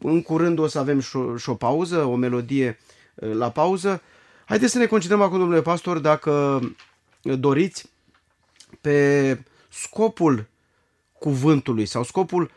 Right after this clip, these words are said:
absolutelor lui Dumnezeu. De ce Dumnezeu, uh, ne învață, de ce cuvântul ne învață, de ce Biblia, uh, este împotriva relativismului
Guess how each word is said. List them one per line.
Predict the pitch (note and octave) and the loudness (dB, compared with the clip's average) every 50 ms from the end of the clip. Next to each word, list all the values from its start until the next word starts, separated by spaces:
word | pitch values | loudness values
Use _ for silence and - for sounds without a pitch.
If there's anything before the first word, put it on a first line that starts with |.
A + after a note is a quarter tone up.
| _ _ _ _ | _ _ _ _
absolutelor | - C#3 D#3 - - - - - D#3 D3 D3 D#3+ F#3 G#3 F#3 - _ _ _ _ _ _ _ - D#3+ C#3+ C#3 C#3 C#3+ C3 B2 | 2 2 2 2 -2 -8 -4 0 2 2 2 2 0 0 -2 -4 _ _ _ _ _ _ _ 2 4 6 8 8 6 6 6
lui | A#2+ B2 C3 B2+ | 4 2 2 2
Dumnezeu. | A#2+ A2 B2 A2+ A#2 A2+ A2 G#2 F#2 G2+ F2 - - _ - - | 2 0 -2 -2 -2 -2 -2 -4 -4 -6 -8 -10 -12 _ -20 -14
De | - A#2 C3 | -10 -8 -6
ce | C3 - G3 | -4 -2 -2
Dumnezeu, | E3 E3 D#3+ D3 C#3 B2+ D3+ E3 D#3+ D3+ _ _ _ - - _ _ | 0 0 0 0 0 0 0 -2 -2 -4 _ _ _ -20 -20 _ _
uh, | - - A#2 B2 B2 B2 B2 B2 A#2+ A#2 A2+ G#2+ G2+ F#2+ F2 - _ _ _ _ _ _ _ - - - D#2+ D2 - - - - _ _ _ _ | -8 -6 -4 -2 -2 0 0 0 -2 -2 -4 -6 -10 -14 -18 -20 _ _ _ _ _ _ _ -20 -20 -20 -20 -20 -20 -20 -20 -20 _ _ _ _
ne | - - B2 C#3 C3+ | -6 0 2 4 4
învață, | C3 B2 G#2 A2+ B2 B2+ C3+ - - F3+ F#3 G3 G3 - _ _ _ _ _ | 4 2 2 4 4 4 4 4 0 0 0 0 -2 -4 _ _ _ _ _
de | - B2+ B2+ | -6 -6 -4
ce | - D3+ | -2 -2
cuvântul | C#3+ - - C#3 A#2+ A#2+ D#3 G#3+ A#3 A#3 - - B2+ G#2 F2+ F2+ - _ _ _ | -4 -2 -2 -4 0 2 2 2 2 2 0 -2 -4 -4 -4 -6 -14 _ _ _
ne | - - A#2 A#2+ | -8 -4 -2 0
învață, | A2 G2+ G2 G#2+ G#2+ A#2 - - D#3 | 0 0 0 -2 -2 -2 -4 -6 -4
de | C3 A#2+ A2+ | -4 -4 -4
ce | - - D3 B2+ | -2 0 -2 -2
Biblia, | A2 A#2+ G#3 A#3+ G3+ F3 C#3 B2+ C3+ D3 - _ _ _ _ _ _ _ _ - | -2 -2 -6 -4 -2 0 0 0 0 -2 -4 _ _ _ _ _ _ _ _ -14
uh, | - - A#2+ A#2 A#2 A2 A2 A2 A2 G2+ G#2 G2 F2+ F#2+ A#2+ B2+ - _ _ _ - - | -10 -6 -4 -4 -2 -2 -4 -4 -4 -6 -6 -8 -8 -10 -14 -18 -20 _ _ _ -14 -6
este | - C3+ C#3 C3 - C#3+ | -2 -2 0 0 2 0
împotriva | C3 A#2+ - E3 E3 - G3 G#3+ G3+ F3 | 0 0 0 -4 -2 0 0 2 4 4
relativismului | D3+ C#3+ B2+ B2+ A#2+ A#2 - A#2+ G#2 A#2 A2 F#2+ - G#2 F#2+ G2 G2+ G#2+ B2+ D3 D3 | 4 4 4 2 2 2 -2 -6 -6 -6 -8 -8 -8 -10 -10 -8 -6 -6 -6 -8 -10